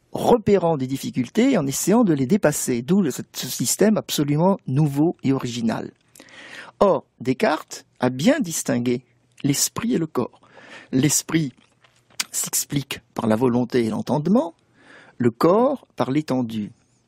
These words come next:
Mais Descartes a institué une troisième substance, ce, ce mystère incompréhensible en pleine lumière que nous sommes, c'est-à-dire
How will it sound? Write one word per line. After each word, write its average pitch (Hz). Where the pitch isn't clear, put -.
Mais 143
Descartes -
a 110
institué 185
une 110
troisième 165
substance, -
ce, -
ce -
mystère 160
incompréhensible 147
en 127
pleine 165
lumière 147
que 262
nous 233
sommes, 294
c'est-à-dire 151